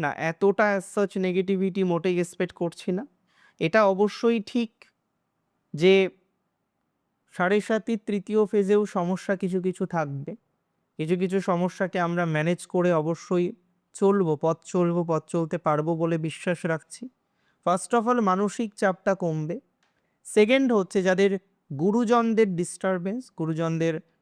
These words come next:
স্বাস্থ্যকেন্দ্রিক নানা রকমের প্রতিবন্ধকতা আসছে,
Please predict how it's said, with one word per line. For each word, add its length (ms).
স্বাস্থ্যকেন্দ্রিক 960
নানা 240
রকমের 380
প্রতিবন্ধকতা 880
আসছে, 380